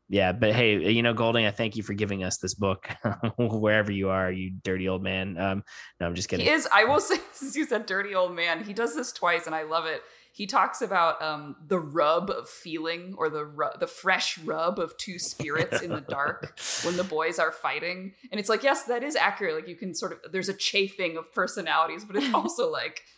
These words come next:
Speaker 2: oh yeah, those spirits are rubbing.
Speaker 1: That's it. What did you say,
Speaker 2: <laughs>
Speaker 1: erotic before? Yeah, and I think that is,
Speaker 2: Yeah.
Speaker 1: uh, yeah,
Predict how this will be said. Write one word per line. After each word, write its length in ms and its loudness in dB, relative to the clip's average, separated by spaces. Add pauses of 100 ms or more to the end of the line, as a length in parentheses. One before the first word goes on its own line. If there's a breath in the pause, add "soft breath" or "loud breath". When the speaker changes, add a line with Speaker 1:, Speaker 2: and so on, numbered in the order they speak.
(140)
Speaker 2:
oh 80 -6
yeah, 320 2
those 220 -4
spirits 440 -4
are 180 -4
rubbing. 340 -2
Speaker 1:
That's 200 4
it. 180 8
What 140 6
did 40 6
you 60 8
say, 160 8
Speaker 2:
<laughs> 20 6
Speaker 1:
erotic 440 4
before? 300 4
Yeah, 160 6
and 100 0
I 80 2
think 200 -2
that 140 4
is, 60 6
Speaker 2:
Yeah. 340 6
Speaker 1:
uh, 80 2
yeah, 200 2